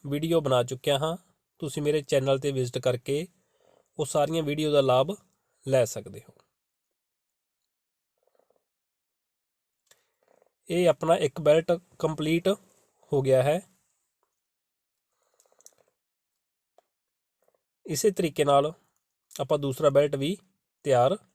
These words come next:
ਕਰਾਂਗੇ। ਦੂਸਰਾ ਬੈਲਟ ਵੀ ਆਪਾਂ, ਤਵਲਾ ਆਪਾਂ ਨੂੰ ਜਿੰਨਾ ਚਾਹੀਦਾ ਹੈ, ਉਸ ਦੇ ਬਰਾਬਰ ਕਰਕੇ ਪੈਰ ਪੈਰ ਦੇ ਮਾਰਜਨ ਦੀ ਆਪਾਂ ਸਿਲਾਈ ਲਗਾਉਂਦੇ ਜਾਣਾ ਹੈ।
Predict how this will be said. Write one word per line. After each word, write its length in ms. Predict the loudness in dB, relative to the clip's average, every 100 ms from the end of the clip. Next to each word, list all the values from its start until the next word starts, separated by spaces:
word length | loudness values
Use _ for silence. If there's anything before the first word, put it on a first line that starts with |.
| _ _ _ _ _ _ 0
ਕਰਾਂਗੇ। 460 | 0 0 -8 _ _ _ _ _ _ _ _ _ _ _ _ _ _ -20 _ _ _ _ _ _ _ -10
ਦੂਸਰਾ 280 | -8 0 2
ਬੈਲਟ 260 | 4 4 4
ਵੀ 140 | 2
ਆਪਾਂ, 340 | 4 4 4 0 _ _ _ _ _ _ _ 0
ਤਵਲਾ 240 | 4 4
ਆਪਾਂ 160 | 2 0
ਨੂੰ 140 | -4
ਜਿੰਨਾ 200 | 0 0
ਚਾਹੀਦਾ 380 | 2 2 4 2
ਹੈ, 240 | 2 -2 _ _ _ _ _ _ _ _ _ _
ਉਸ 140 | -4 -2
ਦੇ 80 |
ਬਰਾਬਰ 340 | 2 4 4 2
ਕਰਕੇ 440 | 2 0 -2 -4 -6 _ _ _ _ _ _ _ _ _ _ _ _ _ _ _ _
ਪੈਰ 200 | 2 4
ਪੈਰ 200 | 6 4
ਦੇ 120 | 4
ਮਾਰਜਨ 380 | 2 2 2 0
ਦੀ 100 | 2
ਆਪਾਂ 380 | 2 2 0 -4 _ _
ਸਿਲਾਈ 480 | -6 0 2 0 -6 _ _ _ _ _ _ _ _ _ _ -2
ਲਗਾਉਂਦੇ 380 | 0 2 0 2
ਜਾਣਾ 240 | 2 2
ਹੈ। 220 | 0 -4